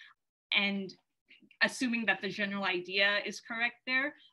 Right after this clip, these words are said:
we then go in and literally line by line check the script to make sure that everything is correct. And we're very particular about stuff like this. So, uh, we've had, you know, had,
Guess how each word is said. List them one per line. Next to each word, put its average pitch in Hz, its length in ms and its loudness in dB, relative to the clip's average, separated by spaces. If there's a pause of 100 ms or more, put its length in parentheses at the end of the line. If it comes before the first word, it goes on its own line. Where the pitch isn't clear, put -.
(140)
we 208 220 -6
then 220 240 4
go 214 220 -8
in 208 240 -2
and 196 380 -4
literally 277 480 0
line 196 520 -2
by 190 160 -2
line 180 560 -4
check 196 300 -2 (120)
the 202 60 -4
script 185 420 -6
to 202 80 -10
make 190 240 -6
sure 190 360 -6
that 170 200 -6
everything 190 600 -6
is 180 180 -8 (160)
correct. 180 540 -2 (320)
And 202 180 0
we're 196 320 -2
very 226 340 6
particular 180 580 -8
about 170 260 -12
stuff - 200 -8 (100)
like - 160 -10 (100)
this. - 480 -10
So, 185 420 -2 (400)
uh, 202 140 0
we've 220 480 -4
had, 202 200 4
you 202 80 0
know, 196 120 0
had, 185 200 -2